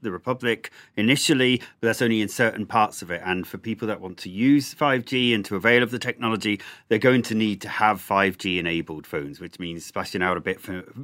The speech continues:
on new phones. Um, I think the key thing people are excited about is the fact that, you know,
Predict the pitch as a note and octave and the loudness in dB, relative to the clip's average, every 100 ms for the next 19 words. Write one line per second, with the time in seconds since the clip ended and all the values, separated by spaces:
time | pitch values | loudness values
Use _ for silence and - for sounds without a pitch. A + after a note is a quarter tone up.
0 | - _ C#3 G#2+ G2+ G2 G2 F#2 F#2+ D2+ | -18 _ 0 0 0 0 -2 -2 -4 -4
1 | C#2+ - - - - C3 C#3 - - C#3+ | -10 -16 -18 -18 0 2 2 0 -2 4
2 | D#3 C#3+ C#3+ - G3 G3 F#3+ F3 E3+ E3+ | 4 2 -4 0 2 4 4 4 2 0
3 | D#3 C#3 - C#3+ B2+ A2 A#2+ A2+ A2 G2+ | 0 0 2 0 0 0 0 -2 -6 -4
4 | A2+ G#2 - G#2+ G2 - B2+ G#2 G2 G#2 | 0 -2 -2 -4 -4 -4 -4 -2 -2 -4